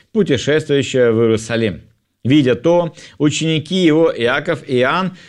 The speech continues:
сказали: «Господи, хочешь ли мы скажем, чтобы огонь сошёл с неба и истребил их,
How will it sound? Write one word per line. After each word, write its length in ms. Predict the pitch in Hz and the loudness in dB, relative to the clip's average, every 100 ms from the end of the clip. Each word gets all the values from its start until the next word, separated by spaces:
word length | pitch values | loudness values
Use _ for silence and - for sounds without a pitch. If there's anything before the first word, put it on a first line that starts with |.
| _ | _
сказали: 580 | - - 185 170 98 90 | -8 -2 0 0 -2 -4
«Господи, 840 | 95 113 285 220 - 101 87 76 - _ | -6 -2 2 0 -2 -8 -8 -10 -20 _
хочешь 580 | - - 269 277 277 - | -16 0 0 0 -2 -2
ли 140 | 240 | 0
мы 240 | 247 156 165 | 2 2 0
скажем, 600 | - - 214 208 113 107 | -4 -6 -4 -2 -2 -4
чтобы 280 | - 151 160 | 0 0 0
огонь 580 | 160 165 135 160 190 196 | 0 -2 0 2 0 -2
сошёл 420 | 147 135 175 175 | -4 -2 -2 -2
с 160 | - | -4
неба 380 | 175 240 143 85 - - | -4 -2 -2 -6 -10 -8
и 180 | 139 165 | 2 2
истребил 460 | 160 165 170 170 165 | 2 0 2 2 2
их, 320 | - 208 208 | 0 -2 -2